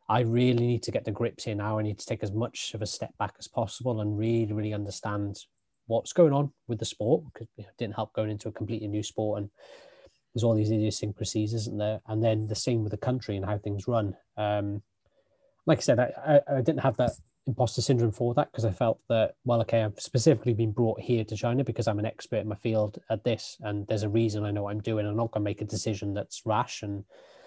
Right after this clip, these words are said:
and, you know, do something that's gonna cause harm to the athletes. So I was like, "Right, well, I'll take my time with that." And the same, same coming here now with Exos and the corporate wellness side. It's, I understand the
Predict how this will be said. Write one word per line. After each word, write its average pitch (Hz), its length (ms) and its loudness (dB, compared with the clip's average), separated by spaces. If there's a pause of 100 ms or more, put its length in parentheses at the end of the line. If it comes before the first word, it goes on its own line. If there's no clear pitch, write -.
(500)
and, 101 180 -2 (520)
you - 100 2
know, 87 80 -2 (120)
do 120 140 6
something 104 320 -2
that's 101 120 -4
gonna 101 160 -2
cause 107 260 -2
harm 104 200 0
to - 60 -6
the 104 100 0
athletes. 107 460 -2
So 110 180 -2
I - 40 0
was 104 120 -2
like, 104 160 -2
"Right, 107 180 0
well, 110 180 -2
I'll 107 60 -2
take - 220 -2
my 117 60 -2
time 107 300 -2
with 101 120 -4
that." 107 220 -2 (160)
And 135 80 2
the 151 60 4
same, 127 360 2 (100)
same 160 220 4
coming 101 240 -2
here 127 220 4
now 113 200 0
with 104 100 0
Exos - 380 -4
and 104 80 -6
the 101 40 -6
corporate 113 280 -4
wellness 123 280 0
side. 98 360 -2
It's, - 420 -14
I 113 100 -2
understand 120 400 -2
the 104 120 -6